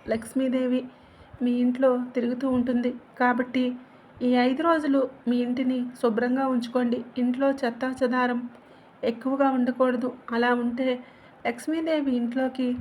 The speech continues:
అస్సలు రాదు. కాబట్టి ఇంటిని శుభ్రంగా ఉంచుకోండి. ఈ ఐదు రోజులు లక్ష్మీదేవి మీ ఇంట్లో కొలువై ఉంటుంది. దాని వలన అఖండ అదృష్టం వస్తుంది. మీ జీవితంలో ఎన్నో మార్పులు జరుగుతాయి.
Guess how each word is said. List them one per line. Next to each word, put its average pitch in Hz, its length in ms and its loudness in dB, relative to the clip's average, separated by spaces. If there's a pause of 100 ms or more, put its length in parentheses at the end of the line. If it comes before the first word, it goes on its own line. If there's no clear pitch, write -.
(160)
అస్సలు 254 340 -2
రాదు. 247 320 0 (240)
కాబట్టి 247 480 -2 (360)
ఇంటిని 285 280 0
శుభ్రంగా 254 480 0
ఉంచుకోండి. 247 520 -2 (640)
ఈ 254 140 0
ఐదు 254 200 2
రోజులు 262 360 4 (520)
లక్ష్మీదేవి 285 680 0 (180)
మీ 240 120 0
ఇంట్లో 240 300 2
కొలువై 262 380 2
ఉంటుంది. 240 440 0 (220)
దాని 240 260 2
వలన 247 300 2 (420)
అఖండ 277 340 2
అదృష్టం 233 480 -2
వస్తుంది. 247 440 -2 (640)
మీ 254 160 2
జీవితంలో 294 600 2
ఎన్నో 247 320 4
మార్పులు 247 440 2
జరుగుతాయి. 247 540 0